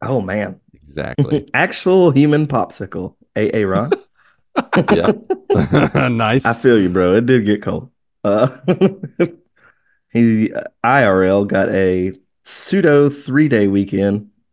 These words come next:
Speaker 1: getting to work from home Friday, but then also had to dig out. Mm.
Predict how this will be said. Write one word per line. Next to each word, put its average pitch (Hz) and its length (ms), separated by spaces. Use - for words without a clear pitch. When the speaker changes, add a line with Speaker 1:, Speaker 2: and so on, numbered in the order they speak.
Speaker 1:
getting 110 280
to 104 120
work 104 380
from 92 200
home 101 300
Friday, 95 480
but 104 140
then 117 200
also 110 580
had 104 360
to 95 80
dig 120 340
out. 104 440
Mm. 120 320